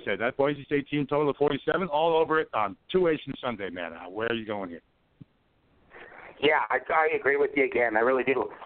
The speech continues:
Speaker 2: Um, I'm not myself playing the team total here, but I do see a lot of points in this game. I was pretty impressed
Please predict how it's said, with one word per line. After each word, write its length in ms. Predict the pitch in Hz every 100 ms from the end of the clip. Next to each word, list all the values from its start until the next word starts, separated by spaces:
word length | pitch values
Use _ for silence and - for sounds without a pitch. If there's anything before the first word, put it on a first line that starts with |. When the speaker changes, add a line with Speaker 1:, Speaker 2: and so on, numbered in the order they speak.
| -
Speaker 2:
Um, 460 | 143 143 139 139 135 131
I'm 140 | 135 131
not 380 | 139 143 139 - _ _ - - -
myself 460 | 135 135 151 147 -
playing 460 | 143 135 135 131 123
the 60 | 120
team 260 | 151 131
total 320 | 120 135 139
here, 280 | 131 131 143 - _ _ _ _ _ -
but 240 | 156 143 -
I 140 | - 139 -
do 180 | 135 131 -
see 60 |
a 80 | 135
lot 180 | 127 127
of 120 | -
points 260 | 127 127 143
in 60 |
this 120 | 135 123
game. 240 | 127 123 131
I 100 | 117
was 120 | 117 113
pretty 200 | 156 143
impressed 440 | 120 - 123 135